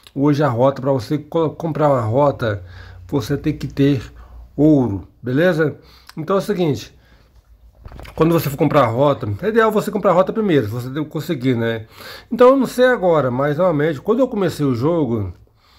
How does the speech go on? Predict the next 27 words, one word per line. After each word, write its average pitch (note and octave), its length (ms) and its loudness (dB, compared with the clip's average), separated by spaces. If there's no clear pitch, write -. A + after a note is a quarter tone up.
as C#3+ 140 0
duas D3+ 180 -2
cidades D3+ 340 2
que - 80 -4
você C#3+ 200 -2
começava C3 380 0
com B2 160 0
ela C3 400 2
era B2 920 2
Recife D#3 520 -2
e D#3+ 40 -4
Maceió, D#3+ 500 0
né? D3+ 140 -4
Depois G#3+ 400 2
chegou F3 220 2
mais E3+ 180 2
cidades D#3+ 420 0
aí, D#3 400 2
aí C#3 100 -2
os D3 140 2
iniciantes, E3 680 0
né, C#3 340 0
passou D#3+ 280 -2
a - 20 -2
começar D3 380 0
com D#3 180 0
Joinville D#3+ 920 0